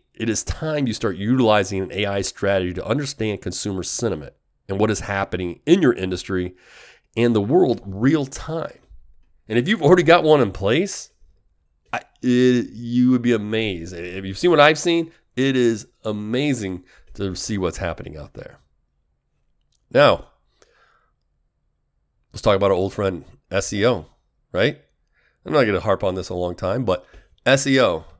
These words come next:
this is a great time to take your website's organic search rankings and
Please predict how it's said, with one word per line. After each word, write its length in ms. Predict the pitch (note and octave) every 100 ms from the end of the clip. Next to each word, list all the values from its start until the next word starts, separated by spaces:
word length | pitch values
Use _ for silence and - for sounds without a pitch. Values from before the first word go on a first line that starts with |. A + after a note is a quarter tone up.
| _ _ _ -
this 140 | C#3+
is 100 | C#3
a 40 |
great 500 | A2 G2+ G#2 G#2+ D#3
time 540 | - G2 F2 E2+ G2+ B2+ _ _ _ _
to 100 | A2+
take 240 | - F2
your 100 | B2
website's 500 | G2 F2 - F#2+ G2+
organic 500 | F2 F#2+ E2 D#2 G2
search 300 | - G#2 F2+
rankings 540 | F#2 E2 D#2+ F#2+ G#2 - _ _
and 120 | -